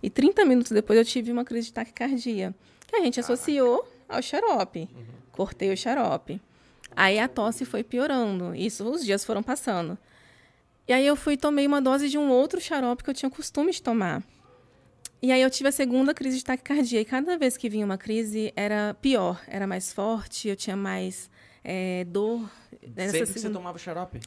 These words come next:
Speaker 1: Isso. Só que eu tomei a dose de um xarope e tive a crise. Parei. Aí a tosse foi piorando,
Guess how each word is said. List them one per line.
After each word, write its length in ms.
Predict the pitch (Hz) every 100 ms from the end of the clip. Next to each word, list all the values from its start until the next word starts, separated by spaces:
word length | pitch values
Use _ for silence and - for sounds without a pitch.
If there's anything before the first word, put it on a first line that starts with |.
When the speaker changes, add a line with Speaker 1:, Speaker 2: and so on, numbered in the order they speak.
| -
Speaker 1:
Isso. 600 | 302 311 226 131 190 156 185 _ - -
Só 140 | 254
que 80 | 254
eu 60 |
tomei 280 | 262 285 262
a 40 | 254
dose 280 | 233 233 226
de 100 | 220
um 60 |
xarope 540 | 226 302 320 262 285 415
e 20 |
tive 300 | - 339 381
a 60 |
crise. 560 | 427 359 240 175 175 180 -
Parei. 520 | 202 175 285 160 143 - _ - -
Aí 260 | 175 185
a 140 | 196 220
tosse 380 | 214 175 185
foi 140 | - 170
piorando, 680 | - 170 220 220 196 240